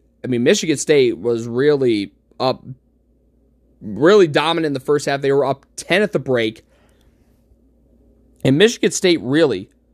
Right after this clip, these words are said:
they, coming off the heels of the Kentucky one, I thought they were just gonna blow 'em out in the second half. I mean, they led by as many as sixteen in this game. Yeah, their biggest lead, again, was sixty-one to forty-five,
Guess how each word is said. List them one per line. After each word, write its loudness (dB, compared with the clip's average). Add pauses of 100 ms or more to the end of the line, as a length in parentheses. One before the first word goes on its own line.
(440)
they, 2 (200)
coming 2
off 2
the 2
heels 2
of -6
the -2
Kentucky -2
one, -4
I 0
thought 0
they 0
were 0
just -6
gonna -4 (180)
blow 4
'em 2
out -2 (420)
in 0
the -2
second -2
half. -4
I -2
mean, 0
they 0
led 2
by 4
as 0
many 0
as 0
sixteen -4
in -2
this -6
game. -14 (2500)
Yeah, 2
their 4
biggest 4
lead, 4
again, 0
was -4
sixty-one -2
to -2
forty-five, -2